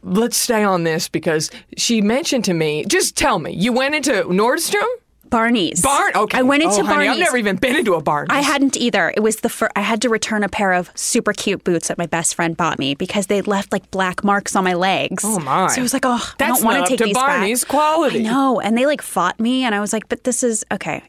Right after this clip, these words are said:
Speaker 2: Anyway, so they don't give you money back. They just gave me store credit. So I was like, "Okay, I'm walking around Barney's. Like, I'm
Speaker 1: Yeah,
Speaker 2: just
Speaker 1: like,
Speaker 2: gonna go
Speaker 1: what
Speaker 2: down to
Speaker 1: the
Speaker 2: the makeup
Speaker 1: hell are you
Speaker 2: section.
Speaker 1: gonna
Speaker 2: What am I
Speaker 1: buy
Speaker 2: gonna
Speaker 1: at
Speaker 2: buy?"
Speaker 1: Barney's?
Speaker 2: Yeah.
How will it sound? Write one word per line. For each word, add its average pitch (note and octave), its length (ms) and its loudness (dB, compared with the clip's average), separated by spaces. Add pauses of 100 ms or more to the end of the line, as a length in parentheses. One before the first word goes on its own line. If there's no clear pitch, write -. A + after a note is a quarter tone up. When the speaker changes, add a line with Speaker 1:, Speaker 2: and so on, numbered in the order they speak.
Speaker 2:
Anyway, E3+ 420 -2 (240)
so G3+ 400 0 (200)
they F#3 120 0
don't G#3+ 220 0
give C#4 180 0
you C#4+ 140 2
money C#4+ 240 2
back. C#4 260 -2
They G#3 140 -2
just E3+ 300 -2
gave F#3+ 160 -2
me F#3 260 -2
store F#3 280 -2
credit. C4 460 0
So - 140 -4
I G3+ 40 0
was F#3+ 120 -4
like, G3 180 -4
"Okay, A#3 320 0
I'm D#3+ 120 -4
walking D3+ 280 0
around A#3+ 240 2
Barney's. A#3+ 640 0
Like, E3+ 140 -2
I'm F#3 80 0
Speaker 1:
Yeah, G3+ 60 -2
Speaker 2:
just A3 140 0
Speaker 1:
like, D#3+ 60 -4
Speaker 2:
gonna A#3 140 2
go F3 80 4
Speaker 1:
what A3+ 60 2
Speaker 2:
down B3+ 120 2
to C4 60 2
Speaker 1:
the C#4 60 0
Speaker 2:
the B3+ 40 2
makeup B3 200 0
Speaker 1:
hell A3+ 120 2
are A3 160 0
you G#3 80 -2
Speaker 2:
section. G3+ 200 0
Speaker 1:
gonna F3+ 100 0
Speaker 2:
What F#3 80 -4
am F#3 80 2
I - 20 2
Speaker 1:
buy G#3 160 2
Speaker 2:
gonna C4 220 2
Speaker 1:
at G3 60 -2
Speaker 2:
buy?" F#3+ 60 0
Speaker 1:
Barney's? - 460 -2
Speaker 2:
Yeah. D4 260 0